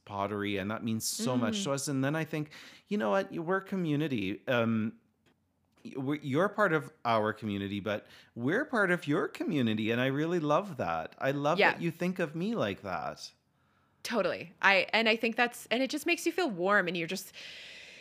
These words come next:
Speaker 2: you're, you're gonna go out of your way to, like, recommend this to people or to take people there to
Speaker 1: Oh.
Speaker 2: just, to, yeah.
Speaker 1: Absolutely. Gold star standard. Absolute
Speaker 2: Totally.
Speaker 1: gold star standard in the city, both of those examples. So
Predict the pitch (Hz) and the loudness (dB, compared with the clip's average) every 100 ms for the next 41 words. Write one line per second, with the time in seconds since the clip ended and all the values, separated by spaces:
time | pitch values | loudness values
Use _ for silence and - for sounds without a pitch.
0 | - _ - 226 185 226 226 220 220 190 | -20 _ 2 2 4 2 2 4 6 8
1 | 190 190 185 175 180 160 - 175 175 190 | 6 4 4 6 4 2 0 0 0 0
2 | 175 175 - 185 175 160 160 233 208 240 | -2 -4 -8 -8 -2 0 0 -2 -2 0
3 | 190 175 160 165 147 135 202 - - 220 | 2 6 6 8 6 4 2 -4 -8 -8
4 | - - 151 101 - - - 127 123 127 | -6 2 2 2 -4 -12 0 2 2 -2
5 | 110 107 131 131 - 131 - 127 104 104 | -4 2 2 2 0 -2 -2 -4 -2 -2
6 | 92 87 _ _ - 156 175 - 196 170 | -6 -8 _ _ 0 2 2 -2 -2 0
7 | 151 135 131 151 135 131 113 110 107 110 | 0 -2 -2 -4 -4 -2 -2 -2 -2 -4
8 | - 107 98 113 110 110 107 104 - 104 | -2 -2 -2 -4 -4 -4 -4 -4 -6 -6
9 | 92 101 - - 110 104 110 | -6 -6 -6 -2 0 0 -2